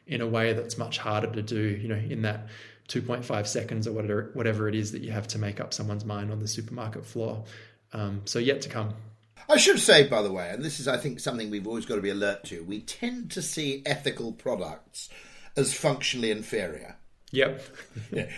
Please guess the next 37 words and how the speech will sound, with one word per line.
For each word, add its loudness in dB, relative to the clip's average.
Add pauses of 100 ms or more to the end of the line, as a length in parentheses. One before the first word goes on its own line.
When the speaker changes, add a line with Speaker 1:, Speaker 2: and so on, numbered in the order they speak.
Speaker 2:
it's, 2
it's, 2
it's 0
a -2
sort 2
of -2
heuristic, 2
which -6
is -4
it's -6
kind 4
to -8
the 2
environment, 0
so -2
it's -4
probably 2
not -6
as -8
good -6
as, -10 (180)
uh, -6 (720)
cleaning -2
my -6
dishes. -12 (720)
And 4
to 4
be 8
honest, 6
actually, -4
early 8
ethical -6
products -6
were 2
guilty -4
of -14
this. -12